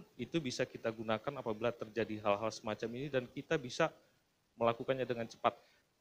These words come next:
Apakah orang Indonesia mampu? Mampu. Itu rumah sakit di Wuhan itu arsiteknya anak Malang.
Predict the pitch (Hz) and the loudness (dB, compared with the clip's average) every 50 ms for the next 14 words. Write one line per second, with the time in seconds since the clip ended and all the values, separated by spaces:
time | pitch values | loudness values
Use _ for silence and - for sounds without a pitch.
0 | _ - - 170 - 220 208 190 202 202 202 202 196 190 202 196 - 202 196 202 | _ 6 8 10 12 12 12 12 12 12 12 10 10 8 6 8 10 10 10 10
1 | 202 202 196 220 208 170 165 160 160 170 175 170 170 - 214 151 156 175 - - | 8 6 6 2 2 6 6 8 8 8 6 4 2 2 2 2 2 -2 -6 -6
2 | 165 - 208 196 196 185 190 175 - 190 180 - - 208 160 - 185 190 190 185 | 0 4 4 4 6 4 4 6 6 4 4 4 0 -6 -2 0 2 2 2 2
3 | 180 175 - - - - 165 196 196 190 202 196 190 196 190 - 240 - - - | 0 -4 -8 -10 -4 0 2 4 6 6 6 6 6 4 2 0 -4 -10 -2 2
4 | - 170 175 - - 208 - - - 208 202 - 240 240 214 196 190 190 - 220 | 4 4 4 4 0 -2 0 2 2 2 2 0 -4 -6 -2 0 0 0 0 -2
5 | 233 226 214 196 135 190 - | -2 -2 0 2 2 0 0